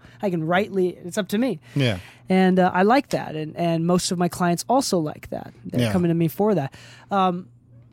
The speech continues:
Speaker 1: but that being said, like, a-, again, the second point is, um, being aware that everybody has a sound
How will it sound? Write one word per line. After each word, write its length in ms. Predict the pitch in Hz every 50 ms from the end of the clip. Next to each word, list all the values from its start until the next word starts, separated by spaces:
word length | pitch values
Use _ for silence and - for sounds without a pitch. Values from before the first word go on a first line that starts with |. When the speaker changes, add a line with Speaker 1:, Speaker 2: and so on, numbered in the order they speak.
| - - 233
Speaker 1:
but 360 | 180 175 226 240 226 185 180
that 160 | 233 254 226
being 180 | 254 240 220 185
said, 400 | - 262 294 311 269 220 180 175
like, 360 | 170 165 156 - - - - - - - -
a-, 140 | 226 220 208
again, 160 | 185 214 185
the 60 | 196
second 300 | - 247 233 - 233 208
point 240 | - 190 196 180 180
is, 480 | 190 208 190 170 180 196 - - - - -
um, 240 | 190 180 175 165 165
being 260 | 135 196 214 226 220
aware 300 | 196 180 190 196 208 208
that 140 | 180 175 170
everybody 420 | 160 170 180 240 226 247 208 180 165
has 200 | 160 160 147 147
a 40 |
sound 440 | 139 - - 127 113 - 196 196 -